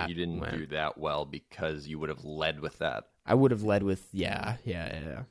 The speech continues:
Speaker 2: Like,
Speaker 1: But
Speaker 2: if you won this tournament, I would have been hearing about it.
Speaker 1: No, yeah. We, we all would have heard about it. Um,
Speaker 2: Yeah.
Speaker 1: yeah, I've been playing a lot of GeoGuessr recently. It's
Speaker 2: Yeah, I gotta start
Speaker 1: it's
Speaker 2: playing
Speaker 1: so
Speaker 2: 'cause
Speaker 1: fun.
Speaker 2: last time we played, you kinda
Speaker 1: Smoked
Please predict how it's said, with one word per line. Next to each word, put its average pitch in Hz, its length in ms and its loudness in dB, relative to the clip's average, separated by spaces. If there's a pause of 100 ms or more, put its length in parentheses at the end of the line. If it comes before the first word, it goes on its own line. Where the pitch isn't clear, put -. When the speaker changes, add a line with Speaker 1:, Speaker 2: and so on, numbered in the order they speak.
Speaker 2:
Like, 87 280 0
Speaker 1:
But 104 80 -2
Speaker 2:
if 104 80 0
you 151 140 4
won 101 260 10
this 82 140 0
tournament, 85 340 0
I 85 80 2
would 98 140 4
have 73 40 -6
been 78 120 -4
hearing 78 240 -8
about - 280 -8
it. - 120 -10 (240)
Speaker 1:
No, 98 340 4
yeah. - 280 -4 (180)
We, 104 100 0
we 110 140 8
all 110 280 10
would 90 80 0
have 85 100 -4
heard 98 180 4
about 67 300 -4
it. - 100 -10 (500)
Um, 92 200 -2
Speaker 2:
Yeah. 82 180 2 (1080)
Speaker 1:
yeah, - 100 -8 (200)
I've 107 140 0
been 101 100 0
playing 95 220 0
a 82 60 -2
lot 82 160 -6
of - 80 -12
GeoGuessr - 500 -10
recently. - 500 -14 (120)
It's - 120 -16 (220)
Speaker 2:
Yeah, 110 180 2
I 95 80 4
gotta 90 260 4
start - 260 -8 (480)
Speaker 1:
it's - 80 -4
Speaker 2:
playing 80 200 2
Speaker 1:
so 80 60 -2
Speaker 2:
'cause 78 160 -4
Speaker 1:
fun. - 100 -4
Speaker 2:
last 87 280 2
time 82 160 4
we 76 80 -6
played, 71 260 -4
you 76 60 -10
kinda 73 260 -4 (640)
Speaker 1:
Smoked - 300 -2